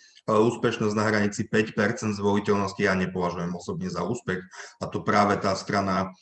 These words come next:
stan, eh, stan, eh, reprezentuje. Ona za začiatku pôsobila v koalícii so stranou top nula deväť,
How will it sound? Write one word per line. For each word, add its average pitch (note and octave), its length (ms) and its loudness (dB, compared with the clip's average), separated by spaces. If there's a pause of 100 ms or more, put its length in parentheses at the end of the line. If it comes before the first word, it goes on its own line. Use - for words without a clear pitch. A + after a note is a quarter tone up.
(200)
stan, G#2+ 320 2
eh, G#2 240 2
stan, G2 400 0
eh, F#2 360 0 (360)
reprezentuje. A#2 800 2
Ona G#2 240 2
za G#2 160 2
začiatku G#2+ 480 -2
pôsobila G2+ 640 -2
v F#2 80 -8
koalícii G2 560 0
so F#2+ 120 -6
stranou G2 360 0
top G2 240 -2
nula F#2 240 0
deväť, G2+ 320 2